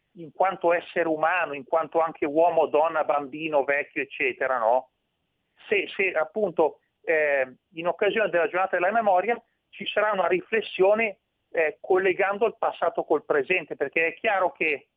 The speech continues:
soprattutto certe parti politiche, eh, più o meno a sinistra, eh, bisognerà riflettere sul fatto che allora, eh, si è sempre in prima fila per parlare della Shoah, eh,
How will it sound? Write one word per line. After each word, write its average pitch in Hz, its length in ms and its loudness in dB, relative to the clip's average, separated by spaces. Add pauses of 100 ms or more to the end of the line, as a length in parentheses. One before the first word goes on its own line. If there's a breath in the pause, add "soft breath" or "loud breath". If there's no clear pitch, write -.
(680)
soprattutto 185 760 -2
certe 202 420 -4
parti 175 400 -6
politiche, 143 840 -2 (300)
eh, 139 240 -2
più 175 180 -2
o 175 80 4
meno 175 260 0
a 147 80 -2
sinistra, 131 800 -6 (420)
eh, 131 380 0
bisognerà 170 520 -2
riflettere 208 640 -2
sul 165 240 -6
fatto 175 320 -2
che 160 280 -6 (340)
allora, 170 560 2 (580)
eh, 143 500 0 (280)
si - 80 -6
è 240 140 0
sempre 226 300 -4
in 196 100 -4
prima 202 300 0
fila 156 520 0 (480)
per 156 200 -4
parlare 175 380 2
della 165 240 -2
Shoah, 151 560 0
eh, 127 300 0